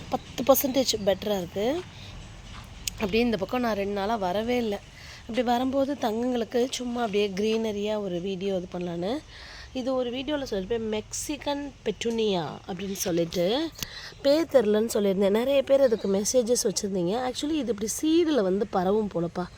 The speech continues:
இப்பதான் பார்க்குறேன். இது எனக்கு, ம், முன்னாடி வச்சிருந்தேன், ரொம்ப நாள் அல்லவே இல்ல. எப்படிடா வந்துச்சுன்னு பார்த்தா, நல்ல வெள்ளை கலர்ல அழகா அப்படி பூக்குது.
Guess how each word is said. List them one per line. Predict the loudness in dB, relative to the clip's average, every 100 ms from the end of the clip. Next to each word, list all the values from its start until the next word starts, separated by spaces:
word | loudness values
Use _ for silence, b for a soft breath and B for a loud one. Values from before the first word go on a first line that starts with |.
| B B B B
இப்பதான் | -10 -2 0 0 2
பார்க்குறேன். | 2 2 0 2
இது | 2
எனக்கு, | 2 2 4 6 6 4 B B B B -6
ம், | -2
முன்னாடி | 2 4 4 6 6 8
வச்சிருந்தேன், | 8 6 2 4
ரொம்ப | 4 4
நாள் | 4 4
அல்லவே | 4 4 6 6
இல்ல. | 6
எப்படிடா | 6 4 6 6 6
வந்துச்சுன்னு | 4 0 -2
பார்த்தா, | 0 0
நல்ல | 2 2
வெள்ளை | 2 2 0 0
கலர்ல | 0
அழகா | 2 2 2 0 -2
அப்படி | -2 0 -2
பூக்குது. | -4 -2 0